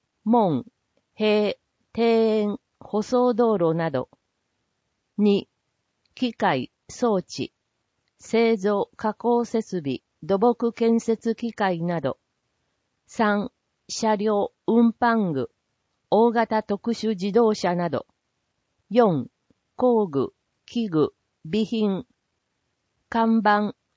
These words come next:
医療用機器、コンピュータ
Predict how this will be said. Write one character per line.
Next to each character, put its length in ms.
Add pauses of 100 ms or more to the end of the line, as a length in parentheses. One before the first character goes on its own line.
(140)
医 140
療 240
用 240
機 240
器、 260 (340)
コ 160
ン 140
ピ 180
ュ 100
ー 20
タ 420